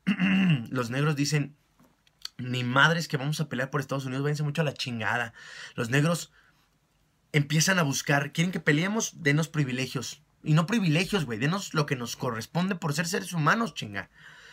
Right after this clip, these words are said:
Y es una guerra constante de ideales, ¿no? Aparecen personajes maravillosos en el transcurso de esa guerra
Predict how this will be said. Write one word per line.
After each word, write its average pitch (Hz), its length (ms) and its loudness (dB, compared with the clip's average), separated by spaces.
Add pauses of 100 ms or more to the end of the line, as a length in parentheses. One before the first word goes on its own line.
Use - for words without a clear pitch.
(280)
Y 147 180 0
es 156 100 4
una 180 180 2
guerra 156 320 4
constante 143 720 0
de 120 220 -6
ideales, 120 640 -2
¿no? 117 160 -8
Aparecen 117 320 -6
personajes 117 420 -8
maravillosos 113 540 -8
en 117 80 -8
el 98 100 -10
transcurso 127 680 -8
de 120 160 -4
esa 123 200 -2
guerra 123 400 -4